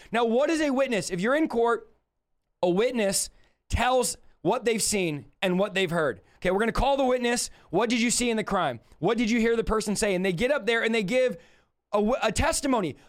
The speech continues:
"This is what I saw, the crime. This is what I heard. This is what someone told me. This is what," and you become a witness. So God says, when the Holy Spirit comes upon you, you are going to testify to what you've seen me do.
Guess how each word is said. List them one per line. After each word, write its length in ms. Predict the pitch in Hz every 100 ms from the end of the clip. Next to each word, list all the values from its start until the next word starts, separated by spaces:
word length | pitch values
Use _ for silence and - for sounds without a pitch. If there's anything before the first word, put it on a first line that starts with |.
| -
"This 220 | 190 220
is 120 | 240
what 240 | 190 220 220
I 100 | 214
saw, 300 | - 208 196 -
the 80 | 170
crime. 400 | - 190 165 160
This 180 | 208
is 100 | 233
what 140 | 190 226
I 120 | 196
heard. 280 | 190 190 170
This 160 | 202
is 80 | 226
what 160 | 196 208
someone 220 | 220 220
told 140 | 208
me. 40 | 185
This 160 | 202
is 140 | 220 190
what," 200 | 208 143 - - -
and 180 | 196 208
you 120 | 240
become 360 | 247 240 240 233
a 100 | 208
witness. 380 | 190 247 240 -
So 120 | 202
God 320 | 170 233 262
says, 160 | 240 185
when 140 | 214
the 80 | 196
Holy 300 | 220 277 294
Spirit 260 | - 269
comes 220 | 247 240 202
upon 320 | 170 262 233
you, 200 | 202 190 - - - -
you 180 | 226
are 100 | 294
going 240 | 262 277 254
to 120 | 233
testify 840 | - - 262 320 - 269 208 190 196
to 140 | 220
what 260 | 196 240 233
you've 160 | 220
seen 200 | - 220
me 120 | 208
do. 320 | 180 165 196